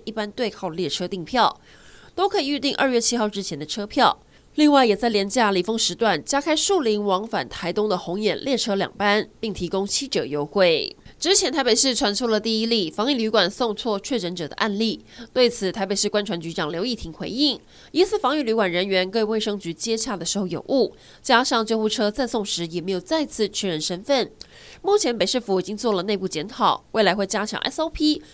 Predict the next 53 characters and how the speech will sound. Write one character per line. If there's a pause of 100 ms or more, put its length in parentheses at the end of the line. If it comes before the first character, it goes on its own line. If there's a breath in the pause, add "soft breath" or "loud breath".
(100)
同
时
也
会
加
强
核
对
身
份。 (280 soft breath)
立
陶
宛
因
为
对
我
国
友
好，
近
日
频
频
遭
到
中
国
刁
难， (380 loud breath)
甚
至
对
立
陶
宛
开
炮，
但
立
陶
宛 (100)
并
不
软
弱，
一
句
话
呛
爆
中
国。